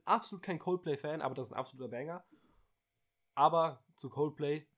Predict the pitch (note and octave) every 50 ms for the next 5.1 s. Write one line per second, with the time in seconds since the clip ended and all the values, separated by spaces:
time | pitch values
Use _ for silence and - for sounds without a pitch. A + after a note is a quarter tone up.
0 | _ _ _ _ _ _ _ _ - - C#3+ D#3 D#3 D3 D#3 D3+ D3+ - _ -
1 | - D3 C3+ C#3 C#3+ D3 B2+ B2+ D#3 E3+ F3 E3+ D3 C3 C3+ B2+ B2 - C#3 E3
2 | F3 - - _ _ _ _ _ _ _ _ _ _ _ _ _ _ - - C3+
3 | D3 D3+ C3+ C3+ C3+ B2 C#3 D#3 D#3 - D3+ C3+ C3 - - _ _ - C#3+ -
4 | - C3 - - - E3+ F#3+ A3 G#3+ - F#3+ C#3+ - - D#3+ E3 F#3+ A3+ A3 -
5 | - -